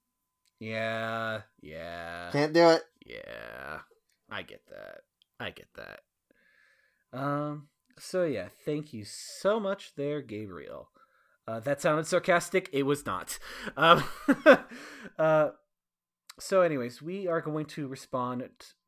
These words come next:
Speaker 1: uh, go on to our, uh, most recent prompt now. Uh,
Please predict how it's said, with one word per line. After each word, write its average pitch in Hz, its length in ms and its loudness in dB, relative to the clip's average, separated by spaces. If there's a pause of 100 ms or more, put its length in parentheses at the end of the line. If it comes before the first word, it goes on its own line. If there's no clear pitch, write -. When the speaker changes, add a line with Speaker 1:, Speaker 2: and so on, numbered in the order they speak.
(460)
Speaker 1:
uh, 127 140 -6
go 139 200 -2
on 131 140 -4
to 123 220 -10
our, 107 400 -8
uh, 107 160 -8
most 110 240 -8
recent 156 320 -6
prompt 98 420 -10
now. 98 380 -6 (640)
Uh, 113 340 -6